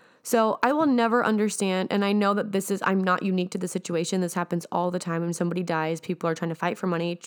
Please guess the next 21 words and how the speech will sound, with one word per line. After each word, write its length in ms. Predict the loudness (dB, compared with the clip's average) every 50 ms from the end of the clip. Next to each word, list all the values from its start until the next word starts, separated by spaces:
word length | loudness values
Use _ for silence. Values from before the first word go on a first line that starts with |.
| _ -2
fight 240 | -2 -2 -2 0
for 140 | -2 -2 -2
a 40 | 0
business, 500 | 0 -2 -2 0 0 0 0 -2 -6 -12 -18 -20 -18 -18 -18 -14 -4
um, 220 | 0 0 0 0 0
fight 280 | 0 0 0 0 0
for 160 | -2 0 0
wealth, 540 | 2 2 2 2 2 2 2 -2 -4 -8 -20 _ -20 -20 -20 -6 -4
that 180 | -4 -4 -4
people 340 | -2 -4 -4 0 0 0 0
don't 460 | -2 -2 0 2 2 4 2 0 -2 -8 -14 _ -20 _ _ _ _ _ _ _ _ _ _ _ -8
really 480 | -2 0 2 2 2 2 2 0 -2 -6 _ _ _ _ _ _ _ _ _ _ _ _ _ _ _ _ _ -8 -2
look 280 | 2 2 2 4 4
at 140 | 2 0 2
what's 200 | 0 -2 0 0
in 60 | -2
front 220 | 0 0 2 2 2
of 100 | 2 0
them. 300 | -4 -6 -6 -8 -10 -12 _ _ _ _ _ _ _ _ _ _ _ _ _ _
You 380 | -12 -4 -2 0 2 2 2 2
lost 640 | 4 4 4 4 2 2 0 -2 -6 -8 -10 -12